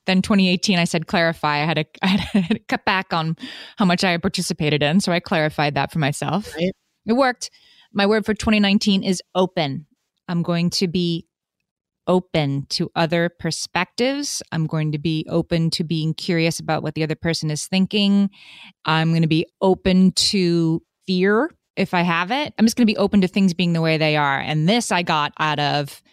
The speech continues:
Speaker 1: I've been doing meditation, not every day, but I do it and I read about it. And the sort of thing I just had to have explained to me that blew my mind,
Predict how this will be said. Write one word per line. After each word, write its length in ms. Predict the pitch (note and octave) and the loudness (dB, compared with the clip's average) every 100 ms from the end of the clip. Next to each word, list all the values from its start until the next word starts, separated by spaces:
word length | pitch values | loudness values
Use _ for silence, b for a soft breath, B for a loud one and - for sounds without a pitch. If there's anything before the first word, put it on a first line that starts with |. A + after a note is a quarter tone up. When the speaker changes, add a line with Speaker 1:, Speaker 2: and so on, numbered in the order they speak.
| b - | b 2
Speaker 1:
I've 80 | |
been 100 | B3 | 4
doing 180 | G#3+ G#3 | 6 4
meditation, 640 | G3 F3+ F#3+ D#3+ - E3+ | 2 2 0 0 0 0
not 140 | F#3+ G3 | 2 2
every 160 | E3+ D#3 | 0 0
day, 260 | C3 C3+ | 0 0
but 100 | E3+ | 2
I 80 | G#3+ | 0
do 240 | F3 C#3 | 0 0
it 260 | C3+ D3 - | 2 0 -2
and 140 | - G#3+ | 0 2
I 60 | |
read 260 | G#3 E3+ D3+ | 2 0 0
about 340 | D3 C#3 C3+ | 0 0 0
it. 220 | C#3+ D3 - | -2 -4 -2
And 140 | E3+ | -2
the 80 | D#3 | 0
sort 240 | - F3+ D#3 | 0 0 2
of 200 | D#3 - | 0 -4
thing 400 | - - E3+ D#3 | -10 -2 0 2
I 140 | D3+ | 0
just 380 | C#3 E3+ D#3+ - | -2 -2 -2 -2
had 180 | D#3+ D3 | -4 -2
to 60 | |
have 160 | D3+ D3 | -2 -2
explained 420 | D3 - D#3+ D3+ | -4 -4 -4 -2
to 80 | D#3+ | -2
me 120 | D3 | -2
that 160 | C#3 - | -4 -4
blew 140 | D#3 | -2
my 180 | D3 C#3 | -2 -2
mind, 480 | D3+ D3 C3+ C3+ | -2 -2 -2 -4